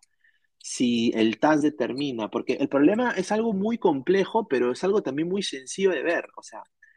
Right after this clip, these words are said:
una de las cortes supremas más grandes, el ente máximo de Ecua-, de Ecuador,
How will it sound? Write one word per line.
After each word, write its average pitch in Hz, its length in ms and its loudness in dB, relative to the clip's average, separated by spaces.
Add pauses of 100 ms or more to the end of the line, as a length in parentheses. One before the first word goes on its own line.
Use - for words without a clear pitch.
(880)
una 254 280 4
de 254 80 0
las 160 160 0
cortes 269 380 0
supremas 165 560 0
más 196 300 -4
grandes, 190 540 -2
el 131 220 -2
ente 220 320 -2
máximo 120 680 -12
de 110 220 -4
Ecua-, 113 300 0
de 117 80 -4
Ecuador, 123 640 2